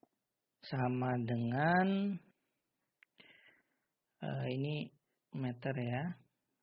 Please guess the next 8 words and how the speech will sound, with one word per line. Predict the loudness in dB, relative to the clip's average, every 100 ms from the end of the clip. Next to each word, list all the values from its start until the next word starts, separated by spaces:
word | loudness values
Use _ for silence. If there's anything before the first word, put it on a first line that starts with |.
| _
dua | -20 -16
puluh | -14
empat | -12 -10
meter | -8 -8 -6 -4 -4
sama | -4 -4 -4
dengan | -2 0 0 0 -2 -10 -20 -20 -20 _ -8
lima | -4 -2 -2 0 0 0 -2 -6 -10 _ _ _ _ _ _ _ _ _ _ _ -20 _ _ _ _ _ _ _ _ _ _ -8
Newton. | -6 -4 -6 -10 _ 0 0 0 -4